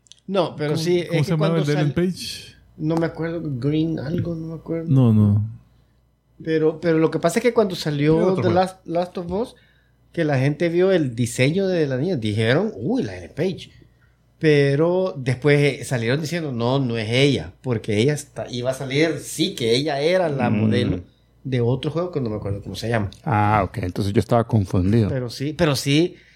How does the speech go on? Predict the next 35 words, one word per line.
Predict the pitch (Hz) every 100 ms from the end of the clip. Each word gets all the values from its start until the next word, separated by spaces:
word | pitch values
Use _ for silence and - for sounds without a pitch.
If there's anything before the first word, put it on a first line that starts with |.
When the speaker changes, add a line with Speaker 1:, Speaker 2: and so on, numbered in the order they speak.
| - -
Speaker 1:
yo | 170 226
creo | 311 294 285
que | 277
ellos | 302
lo | 254
hicieron | 240 262 311
con | 294 190
esa | 143 -
idea. | 117 107 131 117 - _ _ _
Speaker 3:
Ujú. | 101 85 113 107
Speaker 1:
Pero | 143 135 131 113 107
al | 104
final, | - 113 101 104 147 175 127 - _ -
eh, | 107 101
no | 107 104
tenían | 98 110 127 113
los | 82
derechos. | 131 175 - - 269
Speaker 3:
Ya, | 117 110 104
ya, | 101 -
ya. | 82 - - - - - -
Sí, | - 190 202 196 -
y | 180
la, | 170
y | -
la | 175
actriz, | 156 - 190 220 202 214 - - - _ _ _ -
esta, | 151 180 - 220 220 - - - -
que | -
se | - 104
ha |
hecho | -
un | 127
papel | 120 113 113 -
buenísimo, | - 90 92 113 107 - 110 156